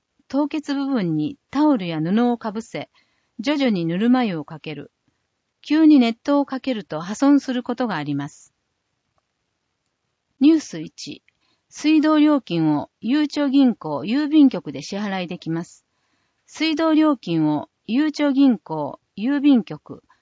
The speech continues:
近畿二府四県で支払えるようになりました。ぜひ利用してください。対象、納入通知書表面に丸項の記載のあるもの。ニュース二。生駒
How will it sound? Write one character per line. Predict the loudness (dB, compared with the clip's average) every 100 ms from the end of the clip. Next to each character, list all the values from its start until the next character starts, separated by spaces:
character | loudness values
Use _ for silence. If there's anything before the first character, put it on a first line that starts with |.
| _ _
近 | 4 4
畿 | 4 0
二 | -2
府 | 0 0
四 | 2 2
県 | 2 -2
で | -4 -6
支 | -6
払 | -2 0 0 -2
え |
る | -2
よ | -2
う |
に | -2
な | -2
り | -4
ま | -6
し | -8 -12
た。 | -16 -16 _ _ _ -12
ぜ | -8 -6
ひ | -6 -6
利 | -6
用 | -6
し | -6
て | -12
く | -10
だ | -10
さ | -8 -10
い。 | -10 -14 _ _ _ _ _ _ _ _ _
対 | -2 -2
象、 | -2 0 0 0 -4 _ _ _ _ 0
納 | 4 6
入 | 8 6 4
通 | 0 -4
知 | -4
書 | -4 -4
表 | -2 -2 0
面 | 0 -2 -4
に | -6 -10 _ _
丸 | -2 -2 -2
項 | -4 -2
の | -2
記 | -6
載 | -6 -2 0
の | 0
あ | -2
る | -4
も | -4 -4
の。 | -6 -10 _ _ _ _ _ _ _ _ _
ニ | 4 4
ュ |
ー | 4
ス | 0 -2
二。 | -2 -4 -8 _ _ _ _ _ _ _ _ -10
生 | -6
駒 | -2 0 -2 -4